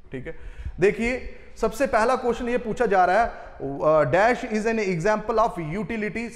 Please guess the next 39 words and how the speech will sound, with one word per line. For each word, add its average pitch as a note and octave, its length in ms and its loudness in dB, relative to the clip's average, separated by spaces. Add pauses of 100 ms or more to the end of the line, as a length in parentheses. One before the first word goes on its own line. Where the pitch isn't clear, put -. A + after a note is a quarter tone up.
software। D#3+ 380 -4 (420)
बोलता G#3 300 -2
ये A#3+ 220 2
है B3 60 2
कि B3+ 180 -2
इनमें A#3+ 220 0
से B3+ 140 -2
कौन B3 320 0
सी C4+ 160 -6
यूटिलिटी A3+ 600 -2
सॉफ्टवेयर D#3 500 -4
है। B2+ 100 -8 (280)
मैंने G#3+ 200 0
आपसे A3+ 300 2
पहले G3 260 0
ही B3 60 2
बताया G#3+ 320 2
कि G#3 180 -2
यूटिलिटी A#3 440 -4
सॉफ्टवेयर A3+ 380 -2
वो B3 140 -2
होते A#3 200 0
हैं B3+ 80 -2
जो C4 80 -4
सिस्टम A3+ 420 -4
की C4 140 -2
मेंटेनेंस A3 680 0
में A3+ 140 -4
हेल्प G3 260 -2
करते F3+ 240 -2
हैं, D3+ 340 -8 (220)
ठीक F3 180 2
है। A#3+ 120 4
तो - 400 -4
इसमें A#3+ 340 2
जो B3+ 120 0
राइट G3+ 300 4
आंसर A#3 340 0
है, B3+ 180 -2